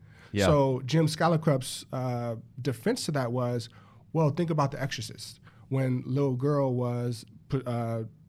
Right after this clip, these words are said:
Speaker 2: um, possessed by a
Speaker 1: Basically
Speaker 2: demon,
Speaker 1: a demon.
Speaker 2: three or four people get killed, and at the end of the movie, she's cured, and it's like, wait, we're not gonna try to kill the little girl. You can separate the demon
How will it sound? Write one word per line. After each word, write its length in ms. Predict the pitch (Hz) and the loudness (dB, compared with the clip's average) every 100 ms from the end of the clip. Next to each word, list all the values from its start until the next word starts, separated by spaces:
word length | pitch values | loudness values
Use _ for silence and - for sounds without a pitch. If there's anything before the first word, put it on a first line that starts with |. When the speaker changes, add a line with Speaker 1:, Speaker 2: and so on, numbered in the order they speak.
| - | -10
Speaker 2:
um, 520 | 123 113 113 110 110 - - - - | -6 -4 -4 -6 -10 -16 -20 -20 -2
possessed 380 | 147 139 135 - | 0 2 0 0
by 120 | 127 | 0
a 80 | 117 | 4
Speaker 1:
Basically 420 | 123 180 139 110 | 6 8 10 8
Speaker 2:
demon, 40 | 92 | 8
Speaker 1:
a 40 | |
demon. 460 | 113 117 92 95 110 - - - | 6 6 4 -2 -6 -12 -14 -4
Speaker 2:
three 160 | 160 160 | 4 6
or 40 | |
four 160 | 160 151 | 6 4
people 280 | 147 175 147 | 6 4 4
get 200 | 143 123 | 0 0
killed, 380 | - 196 147 135 | 2 4 4 4
and 100 | 135 | 0
at 100 | 127 | 0
the 60 | |
end 100 | 143 | 0
of 60 | 131 | 0
the 80 | 127 | 2
movie, 300 | 160 147 127 | 4 4 2
she's 240 | 131 120 | 0 -4
cured, 500 | - 196 180 147 127 | -4 0 2 2 0
and 200 | 123 123 | -2 -4
it's 160 | 123 139 | -2 -2
like, 160 | 127 120 | -2 0
wait, 280 | 165 123 | 0 0
we're 220 | 110 127 147 | -2 -2 2
not 260 | 160 143 | 2 2
gonna 180 | 147 131 | 0 0
try 160 | 135 127 | 0 0
to 80 | |
kill 220 | 113 - 143 | -2 0 0
the 80 | |
little 180 | 127 117 | 0 -2
girl. 480 | 113 160 147 110 110 - - - | -2 0 0 -2 -6 -12 -8 -2
You 80 | |
can 140 | 143 123 | 0 0
separate 460 | - 165 160 131 120 | 2 0 2 -2 -2
the 80 | |
demon 580 | 117 135 135 123 120 117 | -2 0 2 0 -2 -6